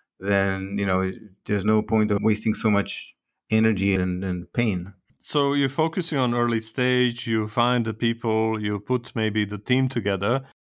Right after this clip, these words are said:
Speaker 2: By the way, maybe let's talk about what as a good team in terms of co-founders. So what I like to see is diversity, because you're not building a product for yourself. So you need to be surrounded with people who are different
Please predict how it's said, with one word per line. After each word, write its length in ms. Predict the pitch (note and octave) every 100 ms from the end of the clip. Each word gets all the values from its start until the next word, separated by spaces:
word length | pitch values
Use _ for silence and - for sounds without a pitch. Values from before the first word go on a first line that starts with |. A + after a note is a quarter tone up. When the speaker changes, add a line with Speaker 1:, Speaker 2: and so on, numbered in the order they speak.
| _
Speaker 2:
By 160 | A#2 A2
the 80 | G#2+
way, 240 | A2 G#2+
maybe 240 | G#2 A2 A2+
let's 220 | A2+ -
talk 240 | C3 B2
about 480 | B2 A2 G#2+ G#2 -
what 260 | B2 A2+ A2
as 200 | G#2+ A2
a 60 |
good 400 | G2+ - A2+ A#2 - - _ _ _
team 340 | - A#2 A2+ A2
in 140 | G2+
terms 260 | A2+ A2 G#2+
of 120 | G2+
co-founders. 680 | B2 A#2+ A#2 G2+ G2+ A2 A2
So 320 | - G#2 G2+ - _ _
what 260 | - C#3 G#2+
I 140 | A2
like 260 | A#2 A2 G#2
to 60 | G#2
see 380 | - G#2 G2+
is 200 | G2 G2+
diversity, 680 | G2 G2 G2 A2 - - G#2 - _ _ _
because 360 | - - G2+ -
you're 100 | G#2
not 180 | A2+ G#2+
building 360 | A2 G#2 G2+
a 60 | F#2+
product 340 | A#2 A2 G2+
for 100 | -
yourself. 420 | F#2 F#2+ C#3 A2+
So 140 | - G#2
you 80 | F#2+
need 180 | G2+ G2+
to 100 | F2
be 160 | G#2
surrounded 440 | F#2+ G2+ G#2 G#2 F#2+
with 160 | F#2+
people 300 | - G2+ G2+
who 120 | G#2 F#2+
are 160 | F#2+
different 500 | F2+ B2 - A#2 A#2